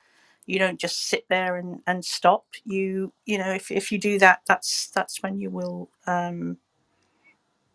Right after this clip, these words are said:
that's when the fall comes, um, because that's, uh,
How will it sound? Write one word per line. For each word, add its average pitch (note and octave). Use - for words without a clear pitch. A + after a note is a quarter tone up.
that's -
when F3+
the -
fall G#3+
comes, -
um, F3
because -
that's, -
uh, G3